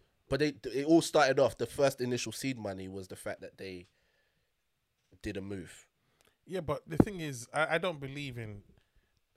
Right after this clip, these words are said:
Speaker 2: I don't believe you can, I don't believe you do a move to, to, um,
Speaker 1: To set yourself up?
Speaker 2: Nah.
Speaker 1: Why?
Speaker 2: Because you're not that, per-, that, you're, that, that's who you are. That's who you are.
Speaker 1: I'm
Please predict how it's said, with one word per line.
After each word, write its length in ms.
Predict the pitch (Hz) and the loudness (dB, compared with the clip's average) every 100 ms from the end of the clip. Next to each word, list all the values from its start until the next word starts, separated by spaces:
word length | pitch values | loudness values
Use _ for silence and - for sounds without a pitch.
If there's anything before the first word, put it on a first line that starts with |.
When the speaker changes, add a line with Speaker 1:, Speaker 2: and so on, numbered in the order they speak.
| - | -6
Speaker 2:
I 100 | 147 | -2
don't 180 | 175 | -2
believe 360 | 143 147 147 123 | -4 -6 -6 -8
you 80 | 123 | -10
can, 240 | - 120 110 - | -10 -10 -12 -4
I 100 | 139 | -2
don't 180 | 170 147 | -2 -2
believe 500 | 139 143 143 127 117 | -6 -6 -6 -8 -10
you 120 | 123 | -12
do 200 | 117 135 | -8 -6
a 60 | 120 | -6
move 540 | 120 131 117 107 104 - | -4 -6 -6 -8 -12 -14
to, 100 | 113 107 104 104 - - _ - - _ _ _ _ _ _ _ _ | -14 -12 -16 -8 -8 -10 _ -20 -20 _ _ _ _ _ _ _ _
to, 120 | - 110 | -14 -12
um, 320 | 107 101 98 98 | -10 -12 -14 -18
Speaker 1:
To 100 | - 107 | -12 -8
set 200 | - 90 | -6 -6
yourself 320 | 95 107 123 | -6 -6 -4
up? 140 | 113 - _ | -6 -8 _
Speaker 2:
Nah. 320 | 117 117 107 98 98 _ _ _ - | -10 -8 -8 -10 -16 _ _ _ -12
Speaker 1:
Why? 260 | 123 160 87 _ _ _ | -10 -10 -16 _ _ _
Speaker 2:
Because 260 | 147 - 131 | -8 -4 -2
you're 100 | 135 | -2
not 120 | 139 | -2
that, 120 | 127 | -4
per-, 120 | - 127 | -4 -8
that, 120 | 135 131 | -8 2
you're, 200 | 151 143 - | 4 4 2
that, 160 | 165 | 2
that's 180 | 156 156 | 2 0
who 80 | 139 | -2
you 180 | 123 113 | -4 -2
are. 240 | 127 92 - _ _ _ _ _ _ _ _ _ _ _ _ _ _ - | -2 -4 -12 _ _ _ _ _ _ _ _ _ _ _ _ _ _ -6
That's 200 | 139 - | -4 -4
who 60 | |
you 220 | 135 110 | -4 -4
are. 220 | 110 87 87 _ _ | -6 -6 -12 _ _
Speaker 1:
I'm 80 | 370 | -6